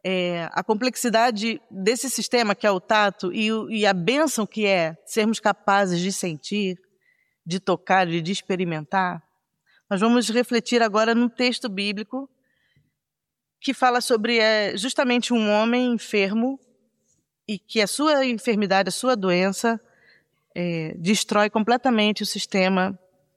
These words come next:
do toque, o tato, né? Então, nós vamos ler o texto, eu vou, vou versículo a versículo no texto de Mateus oito, de um a quatro.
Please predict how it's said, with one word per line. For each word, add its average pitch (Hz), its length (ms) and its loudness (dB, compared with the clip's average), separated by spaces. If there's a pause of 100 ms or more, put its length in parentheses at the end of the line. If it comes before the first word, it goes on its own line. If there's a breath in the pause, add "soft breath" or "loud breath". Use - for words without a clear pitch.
(880)
do 202 200 0
toque, 170 640 0
o 196 100 -2
tato, 147 560 -4 (200)
né? 170 280 -8 (720)
Então, 214 140 -2
nós 202 160 4
vamos 202 200 4
ler 208 200 4
o 208 40 -6
texto, 196 360 0
eu 196 100 -2
vou, 208 380 0 (180)
vou 196 540 0
versículo 233 440 2
a 247 40 4
versículo 226 520 0
no 214 140 2
texto 214 500 0 (280 loud breath)
de 175 100 -2
Mateus 202 460 2
oito, 202 280 0
de 196 200 -4
um 214 100 0
a 226 80 -2
quatro. 143 540 -12